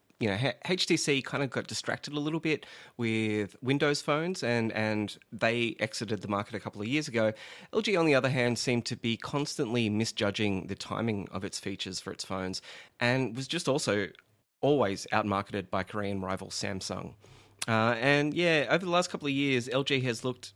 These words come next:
to crazy gimmicks to market its phones, like the roll-up displays, and I don't know if you saw the weird Wing phone that came out or it was announced at C E S.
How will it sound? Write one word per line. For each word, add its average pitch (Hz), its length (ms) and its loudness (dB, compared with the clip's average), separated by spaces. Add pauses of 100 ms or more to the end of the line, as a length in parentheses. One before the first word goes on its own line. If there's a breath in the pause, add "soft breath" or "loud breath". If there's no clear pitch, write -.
to 123 100 -8
crazy 127 360 0
gimmicks 117 500 -2
to 120 100 -4
market 113 280 -2
its 120 120 -6
phones, 117 440 0
like 101 140 -10
the 101 100 -8
roll-up 104 340 -2
displays, 101 680 -4
and 95 280 -4 (340 loud breath)
I 113 80 -4
don't 117 220 0
know 113 160 6
if 110 80 -2
you 113 60 -2
saw 123 120 -6
the 110 80 -2
weird 110 300 -2
Wing 117 240 0
phone 123 360 0
that 117 120 -8
came 120 200 -2
out 117 220 0
or 104 220 2
it 95 100 -8
was 107 160 -4
announced 104 420 -2
at 113 120 -4
C 113 280 0
E 110 40 -2
S. 113 220 -6